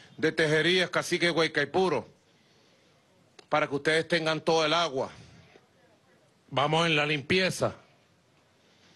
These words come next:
Y también vamos recuperando las escuelas y liceos. Con el nivel de recuperación que tenemos de escuelas y liceos,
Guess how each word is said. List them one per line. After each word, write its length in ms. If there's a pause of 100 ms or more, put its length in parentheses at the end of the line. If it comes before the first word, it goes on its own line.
(480)
Y 140
también 360
vamos 220
recuperando 640
las 140
escuelas 500
y 40
liceos. 520 (3500)
Con 220
el 100
nivel 300
de 100
recuperación 680
que 100
tenemos 400
de 60
escuelas 380
y 40
liceos, 520